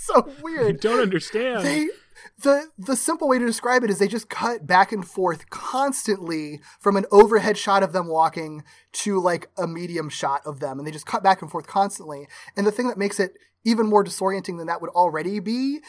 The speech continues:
Speaker 1: is that, like, they still have the characters making, like, hand movements as they talk, but then
Speaker 2: Uh-huh.
Speaker 1: when they cut to overhead, they're cutting to a, a, a previous shot, so you don't see, like, the hands being where they were before. And again, that, that's gonna happen sometimes, I get that.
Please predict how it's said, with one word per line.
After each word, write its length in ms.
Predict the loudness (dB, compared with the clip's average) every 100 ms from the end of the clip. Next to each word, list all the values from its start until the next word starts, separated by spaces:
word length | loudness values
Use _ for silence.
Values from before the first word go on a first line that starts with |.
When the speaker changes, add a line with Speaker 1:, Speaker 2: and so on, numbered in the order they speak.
| -16 2
Speaker 1:
is 180 | 2 4
that, 220 | 4 4
like, 200 | 2 0
they 120 | 0 -2
still 240 | 2 2
have 120 | 2
the 60 | -4
characters 480 | -2 -2 0 -4 -6
making, 320 | -10 -8 -8
like, 140 | -10
hand 240 | -12 -10 -6
movements 360 | -4 -4 -4 -6
as 100 | -8
they 100 | -8
talk, 440 | 4 6 6 4 -20 -12 -4
but 80 | 0
then 60 |
Speaker 2:
Uh-huh. 80 | 2
Speaker 1:
when 80 | 0
they 60 | -4
cut 200 | -4 -6
to 60 | -4
overhead, 720 | -4 -4 -2 2 2 2 -2 _ _ _
they're 300 | -6 0 0
cutting 300 | 2 2 2
to 200 | 2 2
a, 60 | 2 2
a, 100 | -2 -4
a 40 |
previous 460 | -4 -2 -2 -4 -8
shot, 500 | 2 6 6 4 0 _ _
so 160 | -4 -2
you 140 | 0
don't 240 | 0 0
see, 220 | 0 -6 -4
like, 160 | -4
the 80 | -6
hands 360 | -8 -8 -8 -8
being 220 | -8 -6
where 120 | -6
they 120 | -4 -4
were 180 | -4 -4
before. 600 | -6 0 4 4 0 -10 _ _ -2
And 80 | 0
again, 240 | 2 2
that, 140 | 0 -4 -8
that's 160 | -8 -2
gonna 140 | -2
happen 280 | 0 -2 -2
sometimes, 580 | -2 -2 0 -2 -4 -4
I 60 |
get 160 | -2 -2
that. 280 | 2 2 0